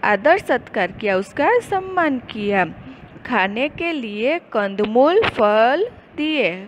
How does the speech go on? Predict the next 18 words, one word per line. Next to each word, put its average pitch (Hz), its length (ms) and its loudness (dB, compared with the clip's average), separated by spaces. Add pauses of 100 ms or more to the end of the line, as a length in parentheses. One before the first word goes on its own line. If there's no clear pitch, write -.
खाने 196 280 -6
के 214 180 -6
लिए 226 200 -6
क्या 349 280 -2
दिया 269 320 0
उसको? 277 580 2 (460)
फल 359 440 4
दिए। 220 400 -2
नृप 208 380 2 (640)
भृगु 247 460 -2
के 247 320 -4
व्यवहार 202 600 -2
से 277 300 -6 (160)
अत्यंत 254 640 -2
प्रसन्न 285 580 -4
था। 220 360 -6 (600)
जो 214 160 -4
नृप 202 380 -2